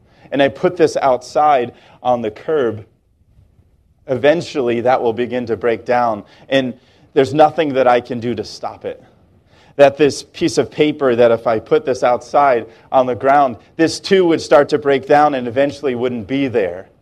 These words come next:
That if I took John over here and I put him outside,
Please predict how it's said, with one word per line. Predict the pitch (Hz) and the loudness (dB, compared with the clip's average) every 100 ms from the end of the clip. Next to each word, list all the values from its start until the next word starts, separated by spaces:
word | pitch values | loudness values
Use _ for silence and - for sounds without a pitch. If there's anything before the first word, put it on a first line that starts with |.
| _ _ _ _ _ _ | _ _ _ _ _ _
That | 151 151 | 4 4
if | 147 160 | 4 2
I | 147 | 0
took | - 190 123 | 0 -2 -2
John | 104 160 160 170 | 2 4 6 4
over | 165 143 | 0 0
here | 135 143 135 | 0 2 2
and | 131 | 0
I | |
put | 127 165 151 | -2 -2 -2
him | 147 139 | -2 0
outside, | 135 120 - 151 147 120 113 | 0 -2 0 2 4 2 -2